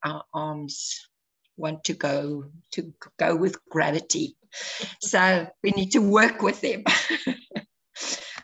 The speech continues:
Okay, so our subject this morning, <clears throat> as I said, um, uh, one that I actually love to do occasionally is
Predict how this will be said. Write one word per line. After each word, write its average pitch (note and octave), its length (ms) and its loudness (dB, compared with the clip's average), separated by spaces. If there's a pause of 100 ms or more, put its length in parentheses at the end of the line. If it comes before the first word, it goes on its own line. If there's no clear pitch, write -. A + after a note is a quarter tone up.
(120)
Okay, D4+ 360 4
so C4 180 -2
our B3 140 4
subject D4 560 0
this G#4 200 -6
morning, A#3+ 480 0 (200)
<clears throat> - 200 -10 (460)
as A#3 160 2
I B3 120 4
said, C4+ 380 0 (1120)
um, F#3+ 540 0 (480)
uh, F#3 260 2 (100)
one G3+ 500 -2 (760)
that F#3+ 280 -2
I F#3+ 180 2
actually A3 360 0
love F3 320 -2
to B3 100 -8 (100)
do G3+ 600 0
occasionally G3+ 840 -6
is G3+ 380 2